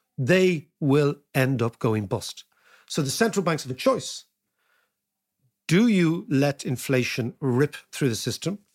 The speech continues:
and forever be remembered as the central banker who failed in the main mandate? Or do you reduce interest rates now and try save the banking system? And it's the wisdom of Solomon, which is not something that I've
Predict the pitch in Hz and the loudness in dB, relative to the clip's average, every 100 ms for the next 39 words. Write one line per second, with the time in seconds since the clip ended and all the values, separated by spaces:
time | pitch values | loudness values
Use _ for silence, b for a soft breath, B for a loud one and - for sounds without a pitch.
0 | _ 160 - 202 208 175 170 135 147 135 | _ -2 2 0 2 2 2 2 2 2
1 | 131 151 151 127 113 - b b 131 127 | 2 2 2 0 -2 -10 b b -2 -2
2 | - 147 - 131 135 127 127 127 - 131 | 0 0 0 0 0 0 -2 -2 0 0
3 | 127 117 113 117 120 120 123 151 202 202 | 0 -2 -2 0 0 0 -2 -2 -4 -8
4 | - B B B B 185 196 196 143 110 | -18 B B B B 4 6 6 2 -2
5 | 135 196 277 262 208 151 139 139 220 214 | 4 6 6 6 4 4 4 2 -2 -8
6 | _ _ _ _ _ _ _ - 135 98 | _ _ _ _ _ _ _ 0 0 2
7 | 127 254 - 302 - - 135 - 135 110 | 2 2 2 -2 -4 -2 -2 0 -2 -2
8 | 123 - _ _ _ _ - 151 - 143 | -2 -8 _ _ _ _ -4 0 0 0
9 | - 131 107 123 131 127 117 135 - - | 0 0 0 0 -2 -4 -8 -8 -10 -14
10 | _ _ _ _ _ _ - 127 143 - | _ _ _ _ _ _ -4 -2 -2 -6
11 | - - - _ _ _ _ _ _ _ | -12 -12 -16 _ _ _ _ _ _ _
12 | 147 156 240 180 240 226 185 - - 214 | 2 4 2 2 0 -2 -6 -4 0 2
13 | 214 143 - - _ - 165 147 196 196 | 2 0 -4 -14 _ -4 -2 2 0 2
14 | - 196 - 160 143 135 | 0 2 0 2 2 0